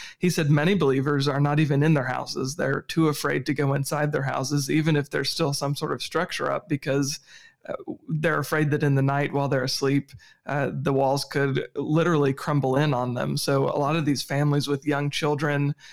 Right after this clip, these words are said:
are sleeping outside in the elements because that's the only place that they feel safe, uh, because of just how bad their homes were destroyed.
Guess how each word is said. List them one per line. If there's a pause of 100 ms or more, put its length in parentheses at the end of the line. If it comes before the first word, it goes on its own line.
(180)
are
sleeping (120)
outside
in
the
elements
because
that's
the
only
place
that
they
feel
safe, (400)
uh,
because
of
just
how
bad (100)
their
homes
were
destroyed.